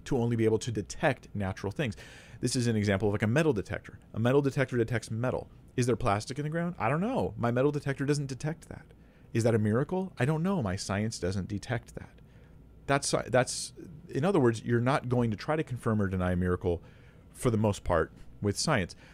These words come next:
You can confirm certain things. We could go to Jericho in, in the science of archaeology,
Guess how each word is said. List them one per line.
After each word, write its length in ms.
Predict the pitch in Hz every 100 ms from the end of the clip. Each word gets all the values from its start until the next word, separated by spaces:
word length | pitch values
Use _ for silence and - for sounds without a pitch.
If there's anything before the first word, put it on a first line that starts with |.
| - -
You 80 |
can 220 | 139 233 233
confirm 300 | 185 135 104
certain 300 | - 117 110
things. 400 | 82 85 127 - - - - -
We 120 | 143
could 120 | 156
go 120 | 143
to 100 | 127
Jericho 640 | 104 107 131 - 101 95 170 - - - -
in, 380 | 117 107 104 - - -
in 120 | 117
the 120 | 104
science 400 | 95 - 107 113
of 80 | 104
archaeology, 800 | 92 95 104 170 139 87 85 156